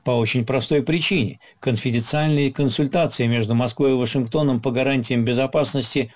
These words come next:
уже начались. Ультимативные требования, обнародованные мидом семнадцатого декабря,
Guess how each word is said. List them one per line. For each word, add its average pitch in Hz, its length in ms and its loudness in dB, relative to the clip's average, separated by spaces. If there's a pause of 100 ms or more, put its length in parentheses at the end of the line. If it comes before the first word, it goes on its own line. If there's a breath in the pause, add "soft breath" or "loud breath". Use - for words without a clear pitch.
уже 151 360 2
начались. 104 540 -4 (160 loud breath)
Ультимативные 131 760 0
требования, 135 580 2
обнародованные 123 800 0
мидом 131 420 0
семнадцатого 123 600 -2
декабря, 120 520 0